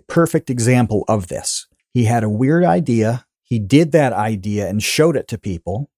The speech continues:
that, that his brand of comedy existed. And a whole lot of different people flocked to it.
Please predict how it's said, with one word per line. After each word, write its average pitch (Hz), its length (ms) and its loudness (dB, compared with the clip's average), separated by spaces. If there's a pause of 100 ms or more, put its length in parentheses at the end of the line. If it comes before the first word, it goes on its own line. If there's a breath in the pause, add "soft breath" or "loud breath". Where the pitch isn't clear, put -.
(140)
that, 101 440 -2
that 104 220 0
his 143 280 2
brand 147 440 0
of 139 100 -4
comedy 131 460 0
existed. 127 800 0 (280)
And 131 640 -8
a 113 240 -6
whole 143 260 0
lot 147 180 4
of 123 100 -2
different 135 340 -2
people 117 440 2
flocked - 420 0
to 95 200 -8
it. 55 120 -14